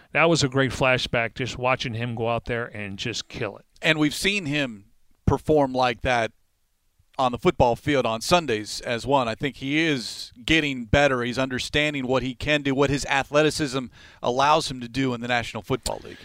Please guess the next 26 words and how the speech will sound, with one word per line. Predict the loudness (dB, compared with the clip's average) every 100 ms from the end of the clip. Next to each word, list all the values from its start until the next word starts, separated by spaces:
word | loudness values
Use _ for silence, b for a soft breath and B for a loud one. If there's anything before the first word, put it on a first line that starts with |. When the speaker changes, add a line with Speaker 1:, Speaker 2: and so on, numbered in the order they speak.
| B
Speaker 1:
Now, | 4 4 4
the, | 2 0 -2 -12 -12
the | -4 0 2
N |
F | 2 2
L, | 2 2 2
they, | 0 -4 -4
they | -4
sent | -2 -4 -2
out | -2 -2
this | -6 -6
research, | -4 -4 -4 -4 -8 -12
and | -12 -12 -8
it |
was | -6 -4
interesting | -2 -2 -2 -4 -6
when | -4
they | -4 -6 -10
compared | -8 -4 -4 -4
J | -2 -2
J | -2 -2
Watt | -2 -4 -4
to | -8
T | -8
J | -4 -4 -4
Watt. | -4 -6